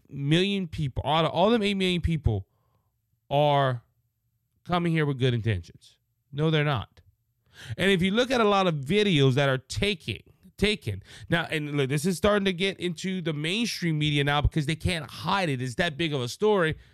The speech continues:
When you start, when you, when you film a lot of these migrants coming through or these immigrants coming through, they are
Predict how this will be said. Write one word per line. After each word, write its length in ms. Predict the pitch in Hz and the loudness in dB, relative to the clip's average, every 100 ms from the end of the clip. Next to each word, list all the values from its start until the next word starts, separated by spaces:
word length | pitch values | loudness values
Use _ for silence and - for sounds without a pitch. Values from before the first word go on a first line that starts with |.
| _ _ _ _ _ | _ _ _ _ _
When 240 | - 190 214 | -4 0 0
you 60 | |
start, 360 | 175 - 247 220 | -2 -2 -2 0
when 120 | 208 | -2
you, 120 | 196 | -2
when 200 | 165 202 | -2 0
you 100 | 185 | 0
film 800 | 165 - 247 269 294 214 180 165 _ _ _ _ _ _ _ _ | 0 0 0 2 4 4 2 0 _ _ _ _ _ _ _ _
a 100 | 175 | -2
lot 180 | 190 220 | 0 2
of 40 | 214 | 2
these 200 | 196 160 | 0 2
migrants 500 | 190 208 180 160 - | 2 0 0 -2 -2
coming 400 | - 185 175 165 | -2 0 0 -2
through 340 | - 180 160 | 2 4 4
or 140 | 151 | 2
these 200 | 151 147 - | -4 -6 -4
immigrants 440 | 196 202 170 165 | 0 0 2 0
coming 300 | - 170 156 | 0 -2 -2
through, 320 | 170 208 175 - _ _ _ _ _ _ _ _ _ _ _ | 2 2 2 -2 _ _ _ _ _ _ _ _ _ _ _
they 200 | 214 254 | 0 0
are 600 | - 226 220 208 208 175 | 0 2 4 4 2 -2